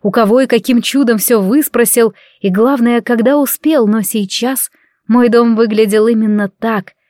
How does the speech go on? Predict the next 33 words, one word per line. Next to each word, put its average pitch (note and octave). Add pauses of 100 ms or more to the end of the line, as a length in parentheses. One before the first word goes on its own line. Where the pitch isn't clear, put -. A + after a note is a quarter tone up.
(200)
как -
когда-то G3+
при G3
маме F#3+
с -
папой. - (760)
Те A#3+
же A#3+
светлые G#3
тона, F3+
мебель G#3
в -
том B3+
же A#3
стиле, A#3+ (320)
и -
что-то B3+
мне A#3+
подсказывало, G3+
что -
это B3+
она A#3
и B3+
есть, B3+ (280)
причём B3
будто C4
бы B3
совершенно C4
новая. B3+ (500)
Вазы A3
с -
цветами, G#3 (160)
картины. A#3